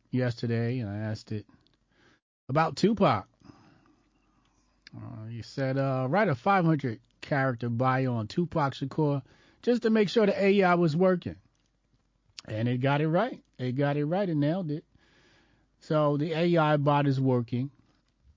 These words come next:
I've been just working on finding bugs.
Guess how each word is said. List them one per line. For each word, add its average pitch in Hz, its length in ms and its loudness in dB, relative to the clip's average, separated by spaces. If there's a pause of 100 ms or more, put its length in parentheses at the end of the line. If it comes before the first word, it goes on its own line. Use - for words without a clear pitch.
(200)
I've 202 200 0
been 208 240 2
just 190 200 4
working 151 480 0
on 131 600 0 (320)
finding 143 560 2
bugs. 120 680 -2